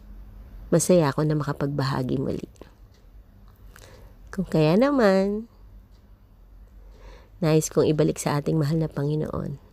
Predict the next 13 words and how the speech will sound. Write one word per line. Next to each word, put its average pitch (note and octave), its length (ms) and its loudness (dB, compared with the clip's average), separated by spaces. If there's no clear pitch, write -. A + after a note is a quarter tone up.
ang C#3+ 160 -2
pasasalamat C3+ 800 -4
sa - 160 0
pagkakaloob D3+ 800 2
niya D3 160 -2
ng C#3+ 320 -4
karunungan G3 880 4
at D#3+ 240 -2
kalakasan D3+ 720 0
ng F3+ 80 2
loob E3+ 400 0
na E3 80 -2
makapagbahagi. C#3+ 960 -4